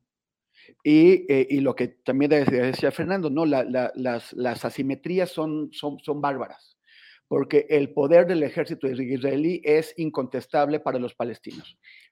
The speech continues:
Ahora lo que pasó es que ap-, aprovecharon, eh, Hamas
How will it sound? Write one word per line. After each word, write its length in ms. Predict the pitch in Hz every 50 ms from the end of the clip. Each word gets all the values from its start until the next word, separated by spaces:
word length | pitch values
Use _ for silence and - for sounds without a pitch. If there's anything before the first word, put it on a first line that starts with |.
| _ -
Ahora 420 | 135 135 135 147 160 175 180 180 175
lo 280 | 160 139 151 151 147 151
que 200 | - 170 165 170
pasó 380 | 170 - 127 120 - 147 147 151
es 160 | 151 147 -
que 100 | - 170
ap-, 220 | 156 - - - -
aprovecharon, 800 | - 135 - 131 135 131 123 - - 185 180 170 156 160 156 - _ - - _ _ _ _ _ -
eh, 200 | - 135 131 123 - -
Hamas 460 | 143 135 147 165 170 165 - - -